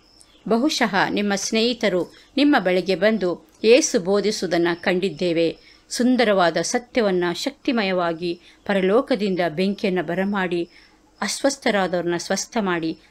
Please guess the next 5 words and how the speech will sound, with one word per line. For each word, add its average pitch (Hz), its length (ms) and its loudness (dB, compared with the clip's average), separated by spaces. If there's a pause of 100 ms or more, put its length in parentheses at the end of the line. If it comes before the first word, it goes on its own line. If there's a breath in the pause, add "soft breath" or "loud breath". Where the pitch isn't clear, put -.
(120)
ಯುದ್ಧಗಳನ್ನ 190 640 0
ನಿಲ್ಲಿಸಿ, 202 640 -2 (260 loud breath)
ಮನಸ್ಸನ್ನ 220 460 0
ಓದಿ 175 360 0
ಮಕ್ಕಳನ್ನ 180 440 -2